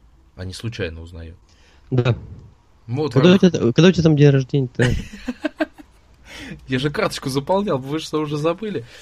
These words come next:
Speaker 1: Пятое марта.
Speaker 2: Пятое марта. Я себе запишу, чтобы тебя поздравить.
Speaker 1: Спасибо. А, а у тебя, по-моему, было, да, уже, если не ошибаюсь?
Speaker 2: У меня уже было, ты меня
Speaker 1: Я
Speaker 2: уже
Speaker 1: тебя
Speaker 2: поздравлял.
Speaker 1: поздравлял, да, да, да, да, да.
Speaker 2: Ну, поехали дальше.
Speaker 1: Поехали дальше.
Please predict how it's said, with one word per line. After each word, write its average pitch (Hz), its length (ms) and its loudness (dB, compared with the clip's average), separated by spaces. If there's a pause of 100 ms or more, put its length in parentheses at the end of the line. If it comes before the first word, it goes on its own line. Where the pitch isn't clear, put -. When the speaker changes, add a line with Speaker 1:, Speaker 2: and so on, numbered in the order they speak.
(160)
Speaker 1:
Пятое 160 300 0
марта. 120 360 -4 (580)
Speaker 2:
Пятое 135 260 4
марта. 117 280 0
Я 123 80 4
себе 123 200 0
запишу, 120 400 -2
чтобы - 240 -8
тебя 120 120 0
поздравить. 107 500 -2 (720)
Speaker 1:
Спасибо. 95 480 -14
А, 98 80 -4
а 104 200 -6
у 117 100 -4
тебя, 143 160 -2
по-моему, 139 280 -4
было, 110 240 -4
да, 92 140 -6
уже, 107 220 -8
если 90 200 -18
не 87 40 -16
ошибаюсь? 95 120 -16
Speaker 2:
У 127 40 -4
меня 135 100 10
уже 131 160 6
было, 117 220 4
ты 120 100 0
меня 120 100 6
Speaker 1:
Я 117 40 6
Speaker 2:
уже 101 160 2
Speaker 1:
тебя 113 160 -4
Speaker 2:
поздравлял. 101 500 0
Speaker 1:
поздравлял, 87 260 -10
да, 85 100 -16
да, - 40 -
да, - 120 -20 (180)
да, 92 120 -20 (160)
да. 113 100 -20 (840)
Speaker 2:
Ну, 135 80 2
поехали 139 300 2
дальше. 143 340 -2 (180)
Speaker 1:
Поехали 202 420 -8
дальше. 110 400 -8